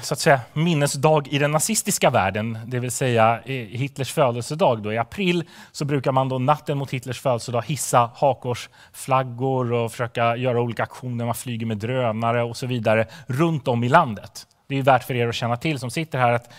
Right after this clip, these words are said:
det kan man i stort sett förutsäga att det kommer att äga rum natten mot den tjugonde april då, varje år. Och i vissa fall så har de här då, eh, även åkt dit för den typen av aktioner. Eh,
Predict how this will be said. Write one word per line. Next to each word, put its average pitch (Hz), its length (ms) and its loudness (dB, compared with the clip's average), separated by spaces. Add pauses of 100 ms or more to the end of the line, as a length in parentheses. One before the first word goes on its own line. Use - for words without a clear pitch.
(120)
det 139 80 -2
kan 135 140 0
man 127 120 0
i 120 40 -4
stort 120 200 -8
sett - 160 -6
förutsäga 120 520 0
att 98 80 -4
det 123 80 -6
kommer 110 280 -6
att 107 120 0
äga 113 160 2
rum 151 220 -2 (560)
natten 123 440 2
mot 107 300 -8
den 120 100 -8
tjugonde 113 300 -10
april 127 280 -14
då, 135 120 -14
varje 131 200 -8
år. 143 160 -12 (880)
Och 127 220 0
i 143 80 4
vissa 135 240 2
fall 120 240 4
så 127 120 -2
har 127 100 4
de 120 100 0
här 113 200 4
då, 110 160 0 (540)
eh, 113 280 0
även 117 200 2
åkt 120 200 -6
dit 175 240 2
för - 80 -6
den 110 140 -2
typen 117 320 -6
av 110 200 -2 (120)
aktioner. 151 600 -4 (200)
Eh, 135 320 -2